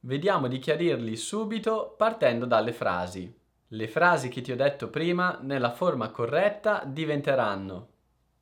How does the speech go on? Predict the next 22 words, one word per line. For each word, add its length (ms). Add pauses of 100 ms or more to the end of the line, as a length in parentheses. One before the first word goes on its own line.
(140)
"Abbiamo 500
vinto 360
il 140
torneo 800
tre 200
anni 520
fa." 500 (1040)
"Mi 240
sono 320
laureato 1080
un 160
anno 520
fa." 420 (1400)
Da 220
queste 320
due 200
frasi 540
capiamo 420
quindi 360
che 100
in 120
italiano 840